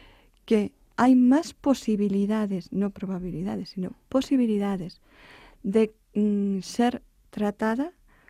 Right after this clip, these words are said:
cuando un sujeto no cuenta con las redes de reciprocidad formadas por su grupo familiar, que son de carácter transnacional. Pero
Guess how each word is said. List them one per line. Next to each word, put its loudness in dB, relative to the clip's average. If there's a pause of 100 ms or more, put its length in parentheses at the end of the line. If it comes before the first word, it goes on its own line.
(200)
cuando 0
un 4
sujeto -2
no 2
cuenta 2
con -2
las -2
redes -2
de -4
reciprocidad -2 (140)
formadas -2
por -8
su -8
grupo -4
familiar, 2 (960)
que 4
son 4
de 2
carácter -4
transnacional. -4 (2500)
Pero 6